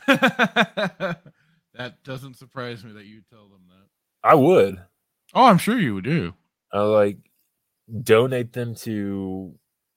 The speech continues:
Speaker 2: the fireplace and get a tax write-off.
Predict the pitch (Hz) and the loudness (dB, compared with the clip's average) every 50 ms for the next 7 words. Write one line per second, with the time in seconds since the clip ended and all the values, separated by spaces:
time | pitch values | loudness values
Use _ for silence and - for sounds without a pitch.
0 | _ _ _ _ _ 101 98 - - 107 113 123 120 - - 107 98 95 92 90 | _ _ _ _ _ -10 -10 -8 -6 -6 -4 -4 -4 -6 -6 -6 -6 -6 -6 -8
1 | - 98 95 98 95 95 - - 113 117 117 - - 90 85 90 92 90 90 90 | -10 -8 -8 -8 -8 -8 -10 -10 -10 -10 -10 -12 -14 -14 -14 -14 -14 -16 -16 -18
2 | - _ _ | -20 _ _